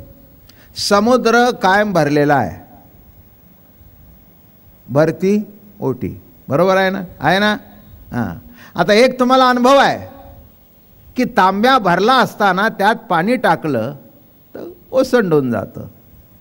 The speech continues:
काय, नदीला पूर आला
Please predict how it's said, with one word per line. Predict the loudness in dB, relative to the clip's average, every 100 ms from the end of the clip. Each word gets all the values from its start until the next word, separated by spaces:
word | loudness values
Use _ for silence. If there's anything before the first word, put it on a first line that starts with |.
| _ _ _ _ _ _ _ _ _ _ _ _ _ _ _ -20 _ _ _ _
काय, | -10 -8 -10 -16 -20 -20 -12 -2
नदीला | 2 4 4 4 2
पूर | 2 2 4
आला | 6 6 4 2